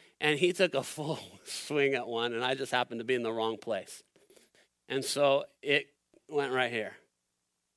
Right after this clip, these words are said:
And it, I heard the bells are ringing, and it was not Christmas time. It's a Wonderful Life yet. So, and we, I just, after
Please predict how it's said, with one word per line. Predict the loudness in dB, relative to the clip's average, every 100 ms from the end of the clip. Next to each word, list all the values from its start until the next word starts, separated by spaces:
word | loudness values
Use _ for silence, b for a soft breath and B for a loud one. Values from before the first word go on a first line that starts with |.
| _
And | -4 -2 -2
it, | -4 0 0 2
I | 2 2
heard | 2 2 2 -2 -10 -2
the | 0
bells | 6 6 6 4
are | 4
ringing, | 4 4 0 -6 -8 -4
and | -2 0
it | -4 -4 -2
was | 0 0 -2
not | -2 2 0 -2 -12 -20 _ _ b b _ 0
Christmas | 0 0 -2 -4
time. | -4 -4 -2 -4 -10 _ _ _ -6
It's | -6 -4
a |
Wonderful | -4 -2 -4 -4 0
Life | 0 -2
yet. | -6 -10 -10
So, | -8 -4 -4 -4 _ _ _ _ _ _ _ _ _ _ _ _ _ _ _ _ _ _ _ _
and | 2 4
we, | 2
I | 4
just, | 4 4
after | 8 8 8 2 0